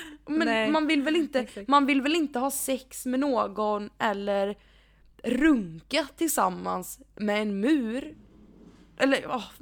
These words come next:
Speaker 1: fan, nu, <laughs> jag förstår inte. Man vill väl ha uppmärksamheten. Man går väl igång lite på att, att någon vill ha dig också. Eller
Speaker 2: Ja,
Speaker 1: förstår du vad jag
Speaker 2: men alltså,
Speaker 1: menar?
Speaker 2: grejen är hur kul, till exempel ta det här,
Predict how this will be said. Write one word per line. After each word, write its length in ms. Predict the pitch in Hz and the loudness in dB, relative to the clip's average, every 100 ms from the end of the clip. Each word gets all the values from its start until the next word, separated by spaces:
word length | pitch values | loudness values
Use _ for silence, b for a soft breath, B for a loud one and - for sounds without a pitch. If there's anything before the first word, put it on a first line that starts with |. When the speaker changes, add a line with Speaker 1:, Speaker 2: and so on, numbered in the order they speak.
| - - | -20 -8
Speaker 1:
fan, 400 | 269 269 220 220 | 2 2 2 -2
nu, 100 | 226 | -8
<laughs> 60 | - | -2
jag 240 | 247 285 - | 0 0 -4
förstår 840 | 254 - - - - 392 339 311 | -6 -4 0 4 4 8 8 8
inte. 600 | 359 349 - - 214 214 B B B 262 | 8 4 4 2 2 0 B B B 4
Man 200 | 294 302 | 6 6
vill 160 | 311 285 | 6 6
väl 180 | 311 285 | 6 6
ha 260 | 285 247 | 4 4
uppmärksamheten. 1300 | - 311 - 214 202 196 196 190 185 185 - - 269 | 4 0 -2 -2 -2 -2 -8 -6 -6 -6 -2 0 0
Man 200 | 247 277 | 2 2
går 120 | 254 | 2
väl 220 | 254 285 285 | 0 -2 -2
igång 460 | 220 214 311 381 392 392 | 0 2 2 2 0 0
lite 200 | - 202 | -2 -8
på 260 | 196 165 | -4 -2
att, 260 | 170 165 - b b b | -2 -6 -20 b b b
att 160 | b - | b -2
någon 360 | 226 220 202 185 | 0 -2 -2 -4
vill 140 | 190 | -2
ha 280 | 214 180 160 | 0 -2 -2
dig 240 | 175 170 | -6 -6
också. 440 | - - - - 320 - _ _ _ _ - _ - | -8 -10 -8 -6 -6 -10 _ _ _ _ -20 _ -2
Eller 180 | 269 254 | 2 2
Speaker 2:
Ja, 80 | 262 | 2
Speaker 1:
förstår 200 | 220 214 | -2 -2
du 60 | |
vad 80 | 208 | 0
jag 60 | 247 | 0
Speaker 2:
men 40 | |
alltså, 100 | - | 0
Speaker 1:
menar? 100 | 254 | 0
Speaker 2:
grejen 160 | 247 233 | -2 -6
är 60 | |
hur 100 | 220 233 | -8 -10
kul, 400 | - 233 190 - - - | -6 -6 -6 -12 -16 -10
till 100 | 269 | -8
exempel 400 | 254 233 208 208 | -8 -10 -8 -10
ta 200 | - 214 | -6 -6
det 60 | 202 | -4
här, 240 | 175 | -6